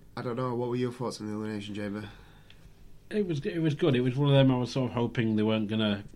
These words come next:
Speaker 2: 'cause the standard, looking at the, who was going into it, it was that thing for me. It's like, it's like, right, you've got the Miz in it, who I think is, is he the I C champ coming, or is it Ambrose?
Speaker 1: Ambrose is I C champ.
Speaker 2: Ambrose is I C champ.
Speaker 1: Yeah.
Speaker 2: So it's that sort of thing. It's like,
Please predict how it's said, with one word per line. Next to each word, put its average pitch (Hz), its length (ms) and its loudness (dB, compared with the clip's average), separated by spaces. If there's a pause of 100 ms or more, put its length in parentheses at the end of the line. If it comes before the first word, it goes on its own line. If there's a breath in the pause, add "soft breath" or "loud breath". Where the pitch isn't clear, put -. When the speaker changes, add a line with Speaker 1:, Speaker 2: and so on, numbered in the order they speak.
(640)
Speaker 2:
'cause 113 180 -4
the 113 80 -8
standard, 131 460 2 (540)
looking 139 320 2
at 120 140 2
the, 120 60 -6
who 120 160 2
was 110 120 0
going 107 260 2
into 104 340 -2
it, 85 200 -10
it 95 100 -8
was 95 140 -6
that 98 160 -6
thing 95 200 -4
for 98 100 -8
me. 95 120 -2
It's 87 140 -8
like, 87 160 -12
it's 85 80 -16
like, 90 140 -10
right, 98 200 -4
you've 92 100 -8
got 101 80 -6
the 104 60 -4
Miz 120 240 4
in 101 120 0
it, 101 120 -4
who 101 240 -4 (300)
I 101 40 -18
think 101 200 -6
is, 98 200 -14 (500)
is 101 100 -14
he 123 80 -2
the 123 160 -4
I 113 100 -4
C 113 200 -4
champ 107 280 -6
coming, 113 200 -4
or - 20 0
is 95 100 -4
it 92 60 -10
Ambrose? 87 500 -10 (1500)
Speaker 1:
Ambrose 135 300 4
is 107 100 -4
I 104 100 -2
C 101 140 -8
champ. 95 220 -8
Speaker 2:
Ambrose 92 320 -10
is 92 100 -14
I 85 40 -16
C - 120 -20
champ. 82 300 -16 (260 soft breath)
Speaker 1:
Yeah. 98 120 -14 (180)
Speaker 2:
So 123 100 -4
it's 117 100 0
that 147 120 2
sort 147 140 0
of 131 60 -2
thing. 139 120 4
It's 127 160 2
like, 113 240 -2